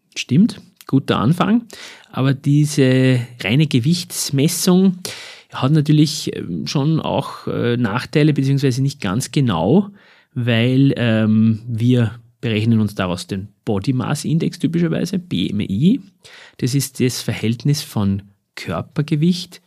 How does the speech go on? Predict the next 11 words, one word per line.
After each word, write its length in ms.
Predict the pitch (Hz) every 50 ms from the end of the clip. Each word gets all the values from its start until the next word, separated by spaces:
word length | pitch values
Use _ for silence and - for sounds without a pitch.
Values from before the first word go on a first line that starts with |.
| _ _ _ _ _ -
zur 420 | - - - 120 123 123 120 120 - - - _ -
Größe 720 | - 104 98 92 92 98 113 - - - - 151 151 147
beziehungsweise 760 | 135 113 - - 127 127 131 - - 117 - - - - 113
zur 380 | 113 - - 123 117 117 113 117 - - - _ _ _ _ _
Oberfläche 960 | - 117 127 143 156 156 143 135 - - - 87 110 - - - - 101 90 - - - _ _ _ _
unseres 360 | - 104 110 113 110 95 -
Körpers. 420 | - - 92 - - - - - - _ _ _ _ _ -
Das 140 | - 113 -
heißt, 240 | 104 98 - -
wir 240 | 131 117 113 110 113 - - _ _ _ _ _ _ _ _ _ _ _ _ _ _ _ _ - - -
formelmäßig, 920 | - - 92 90 113 139 143 139 127 131 135 - - 139 131 - -